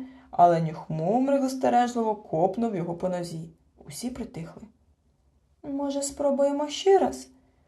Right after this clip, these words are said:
несміливо озвався Хропся. "Швартовий трос, напевно, витримав би".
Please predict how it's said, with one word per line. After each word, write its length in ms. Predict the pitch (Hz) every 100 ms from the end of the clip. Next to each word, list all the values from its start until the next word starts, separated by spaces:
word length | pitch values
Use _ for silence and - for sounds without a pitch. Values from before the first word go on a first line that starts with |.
| _
несміливо 720 | 175 170 - 170 151 170 226 262
озвався 480 | 254 190 208 233
Хропся. 540 | 277 - 220 - 226 226 - _ _ _ _ _
"Швартовий 600 | - 262 262 262 269 277
трос, 400 | 277 339 415 466
напевно, 420 | 262 240 233 247
витримав 480 | 262 339 349 240 208 196
би". 140 | 208